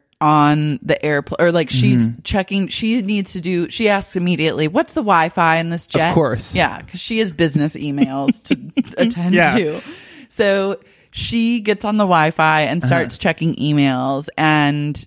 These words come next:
Speaker 1: Lizzie has
Speaker 2: <laughs>
Speaker 1: emailed her, and Miranda's following up, replying to her email, and then she's, Miranda says, "You'll never guess where I am headed."
Speaker 2: Cut to product placement,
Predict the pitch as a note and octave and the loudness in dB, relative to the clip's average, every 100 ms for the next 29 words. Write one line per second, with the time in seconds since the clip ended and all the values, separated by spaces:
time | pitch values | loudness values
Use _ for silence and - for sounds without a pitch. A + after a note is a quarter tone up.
0 | _ G#3+ G#3 G#3 A3+ A#3+ - A3 G3+ F#3+ | _ 2 2 2 0 0 -2 0 0 0
1 | F3 - - - G3+ G#3+ G#3+ F#3 F3+ F#3 | -4 -8 -10 -4 2 4 4 4 0 0
2 | F3+ D#3+ D3+ D3 E3+ - _ F3+ F3 E3+ | 0 2 2 0 -2 -4 _ 2 2 2
3 | E3 F3 D#3+ - - F3+ F#3 F3+ F#3 F3+ | 0 -2 -6 -10 -6 0 2 2 2 2
4 | E3+ F3+ E3+ E3 E3+ E3+ D#3 D3+ - _ | 0 -2 0 2 0 2 2 0 -4 _
5 | - E3 D#3+ - F#3 D#3+ D#3+ E3 F3+ E3+ | -4 0 2 2 2 4 2 0 0 0
6 | - E3+ D#3+ D3 D3 D3+ - - - E3+ | 0 0 2 4 2 0 -6 -20 -4 0
7 | F3+ E3+ E3+ - E3+ D#3+ - - E3+ E3 | 2 2 0 -4 -6 -8 -12 -8 -4 0
8 | F3 E3 D3+ C#3+ D#3 D#3 C#3+ C#3+ D3 C#3 | 0 2 0 2 0 0 0 0 0 0
9 | - D3 C#3+ - D3 D#3+ D#3 B2+ - C#3+ | -2 0 2 4 4 4 2 0 -2 -2
10 | D3 A2+ F2+ A#1+ - D3+ - F3 - - | -2 -4 -4 -6 -8 -4 -2 -2 -4 0
11 | D3+ C3+ C3 B2+ - D3+ C#3 C#3 - C#3 | 2 4 2 0 0 0 0 -2 -4 -2
12 | B2+ - A#2 A2 | -2 -2 -2 -4